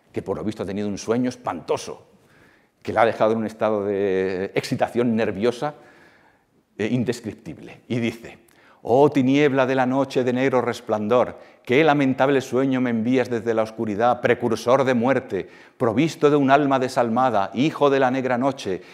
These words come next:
visión estremecedora, terrible, revestida de negro sudario,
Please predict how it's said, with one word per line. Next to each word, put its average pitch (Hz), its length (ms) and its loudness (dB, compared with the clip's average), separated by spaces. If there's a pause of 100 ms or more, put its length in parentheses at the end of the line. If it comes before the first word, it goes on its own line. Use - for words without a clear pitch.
visión 135 560 2
estremecedora, 139 840 2
terrible, 123 520 0
revestida 120 540 0
de 120 100 -2
negro 123 300 0
sudario, 107 580 -2